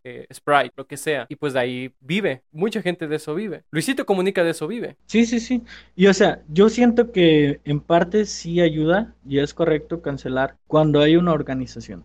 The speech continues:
Speaker 2: Eso e-, es lo que creo que es más importante, porque ya una organización implica que haya una investigación, que haya un proceso,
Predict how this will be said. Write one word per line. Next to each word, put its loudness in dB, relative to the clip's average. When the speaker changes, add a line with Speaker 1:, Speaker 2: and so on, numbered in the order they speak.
Speaker 2:
Eso 2
e-, 0
es -10
lo 4
que -6
creo 4
que 2
es -2
más -8
importante, -10
porque -12
ya 0
una 0
organización -4
implica -10
que -8
haya -4
una -10
investigación, -6
que -8
haya -4
un -8
proceso, -6